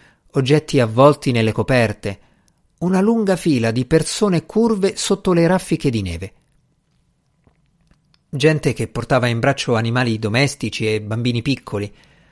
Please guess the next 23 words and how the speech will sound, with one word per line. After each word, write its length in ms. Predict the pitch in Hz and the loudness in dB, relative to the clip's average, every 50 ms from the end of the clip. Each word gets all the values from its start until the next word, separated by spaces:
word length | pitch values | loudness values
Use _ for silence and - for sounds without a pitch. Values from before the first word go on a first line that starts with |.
| _ _ _ _ | _ _ _ _
un 120 | 208 165 | -2 -2
signore 380 | - - 196 180 165 143 127 127 | -2 0 0 2 2 4 4 4
anziano 560 | 120 127 127 - - 175 165 165 175 160 127 | 4 2 0 0 2 4 4 4 4 2 0
che 100 | - - | 0 -2
indossava 640 | 117 113 117 117 131 - - - 147 127 117 113 110 | -2 -2 -2 -2 -2 -2 0 2 2 2 4 2 0
una 220 | 113 117 120 120 | 0 0 -2 -2
coperta 500 | - - 151 - 185 190 180 - - 139 | -2 -2 0 0 0 0 0 -2 -4 -6
sopra 300 | 127 - 175 165 165 143 | -4 -2 -4 -2 0 0
il 120 | 127 120 117 | 0 -2 -2
pigiama, 540 | - 120 113 117 - 156 127 101 104 107 - - - _ _ _ _ _ _ _ _ _ _ _ | -4 -6 -4 -2 0 0 0 0 -2 -4 -6 -10 -18 _ _ _ _ _ _ _ _ _ _ _
due 220 | - 135 131 139 | -6 0 0 2
donne 460 | 143 175 180 196 202 202 208 - - _ _ _ _ | 2 2 0 0 -2 -2 -6 -8 -12 _ _ _ _
che 180 | - 202 196 | -2 -2 -2
portavano 560 | 202 233 220 226 - 143 117 117 123 127 131 139 | 0 0 0 2 2 2 2 2 0 0 0 0
a 40 | 135 | -2
spalla 440 | - - - 214 226 226 220 202 | -2 -4 -2 0 0 2 2 0
un 200 | 190 185 175 160 | 0 0 -2 -2
tappeto 400 | - 190 180 - - 220 214 214 | -2 -4 -4 0 -2 -2 0 2
arrotolato. 720 | 196 190 185 190 190 - 196 185 156 120 107 104 - 101 - _ _ _ _ _ _ _ _ _ _ _ _ _ _ _ _ _ _ _ _ _ | 0 2 2 0 0 0 0 2 2 2 2 0 -4 -10 -12 _ _ _ _ _ _ _ _ _ _ _ _ _ _ _ _ _ _ _ _ _
C'era 380 | _ - - - - 156 151 147 | _ -12 -10 -4 -2 -2 -2 0
gente 340 | 135 226 240 165 156 - 139 | -2 -2 -2 -2 0 0 0
in 360 | 127 127 123 117 120 117 113 | 0 0 0 -2 -4 -4 -4
bicicletta, 800 | 120 123 - - 127 - 131 143 156 143 - - - 92 90 | -4 -4 -2 -4 -4 0 2 2 4 2 2 -2 -10 -14 -14